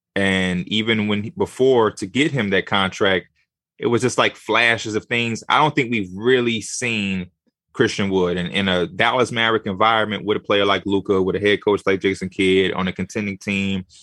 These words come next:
Uh, we may see a different version of him, or we may see him more of in a role player role. So I, I, I really don't know. I'm kinda in between. I, I see everybody's, uh, perspective clear. I see you talking highly of Christian Wood. Maybe he can make All-Star game.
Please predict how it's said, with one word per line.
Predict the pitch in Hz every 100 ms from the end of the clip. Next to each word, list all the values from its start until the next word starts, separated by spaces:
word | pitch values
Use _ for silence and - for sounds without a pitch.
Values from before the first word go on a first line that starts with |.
| _ _
Uh, | - 95 92
we |
may | 139 143
see | - 110
a |
different | 87 104 - 98
version | 120 139 107 98
of | 87
him, | 82 _ _ _ -
or | 123 135
we | 143
may | 131 147
see | 170 - 147
him | 143
more | 135 139 147
of | 147
in |
a | 156
role | 175 202
player | 165 120 95
role. | 90 87 82
So | - 117
I, | 120 -
I, | 120 -
I |
really | 123 143 143
don't | 131 123 113
know. | 117 135 143 _ _ _ -
I'm | 104 117
kinda | 143 127 120
in | 117
between. | 104 127 127 143 147 -
I, | 101 -
I | 104
see | - 131 104
everybody's, | 110 110 113 107 104 - -
uh, | 101 98 92
perspective | - 98 - 117 - 101 -
clear. | 117 117 113
I | 98
see | - 117
you | 101 110 107 -
talking | 113 104 98
highly | 101 104 104
of | 98
Christian | 104 - 95
Wood. | 98 104 98
Maybe | 98 101
he |
can | 92
make | 98 95
All-Star | 95 98 - 98
game. | 98 104 101